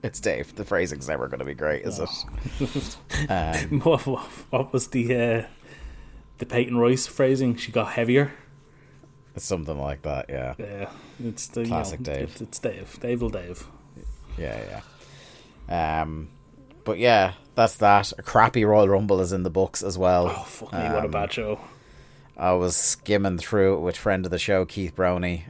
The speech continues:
Speaker 1: and it's, uh, yeah, fuck me. Like, I, I love that every so often you get tempted to, to peer back in and see what's going on over there, only to be vindicated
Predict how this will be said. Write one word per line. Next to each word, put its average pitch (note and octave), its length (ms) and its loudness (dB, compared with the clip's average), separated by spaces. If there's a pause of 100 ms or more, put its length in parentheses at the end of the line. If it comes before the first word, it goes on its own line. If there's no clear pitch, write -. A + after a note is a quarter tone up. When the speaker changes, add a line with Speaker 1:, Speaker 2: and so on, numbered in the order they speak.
Speaker 1:
and F2 160 -2
it's, - 340 -4
uh, E2+ 480 2 (220)
yeah, D#2+ 320 2 (320)
fuck - 340 -2
me. D#2+ 300 -4 (1080)
Like, A2+ 200 8
I, A2+ 120 8 (120)
I - 20 12
love C#3 340 10
that C#3 180 10
every C3+ 260 8
so C3 180 6
often A2+ 340 6
you G2+ 120 0
get F#2+ 160 4
tempted F#2+ 540 -2
to, E2+ 260 -2
to E2 140 -10
peer F2+ 340 2
back E2+ 300 0
in F#2+ 260 0
and F2 160 -6
see G2 160 -4
what's E2 180 -2
going E2+ 300 -4
on E2+ 160 -2
over G2 240 0
there, G#2 320 2
only G2+ 220 0
to F2 80 -10
be F#2 100 -4
vindicated F2+ 960 -2